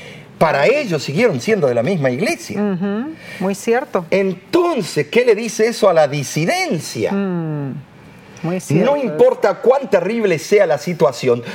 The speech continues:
Speaker 1: Dios aseguró que siempre quedarían algunos fieles, pero que no tendrían otro nombre,
Speaker 2: No.
Speaker 1: o se llamarían los separados de esto, o los reformados de esto.
Speaker 2: No.
Speaker 1: Seguirían siendo israelitas.
Speaker 2: Ujú.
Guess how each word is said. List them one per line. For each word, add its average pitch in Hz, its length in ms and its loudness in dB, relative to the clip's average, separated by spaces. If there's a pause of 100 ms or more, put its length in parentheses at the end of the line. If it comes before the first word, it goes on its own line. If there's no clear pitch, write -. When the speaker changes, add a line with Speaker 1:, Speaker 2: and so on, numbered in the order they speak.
(100)
Speaker 1:
Dios 185 320 2
aseguró 143 560 2
que 131 140 -2
siempre 170 520 0
quedarían 143 680 0 (220)
algunos 127 460 0
fieles, 143 340 0 (300)
pero 214 260 0
que 220 100 -4
no 233 180 0
tendrían 208 640 0
otro 170 260 2
nombre, 160 960 2 (100)
Speaker 2:
No. 180 160 2
Speaker 1:
o 147 60 4
se 147 140 -4
llamarían 139 680 2 (260)
los 143 220 2
separados 151 840 0
de 156 220 4
esto, 143 340 0 (220)
o 151 160 4
los 147 180 0
reformados 135 640 0
de 151 160 4
esto. 127 400 0 (300)
Speaker 2:
No. 170 100 -4
Speaker 1:
Seguirían 160 760 0
siendo 170 440 2
israelitas. 131 1160 -2
Speaker 2:
Ujú. 175 460 -4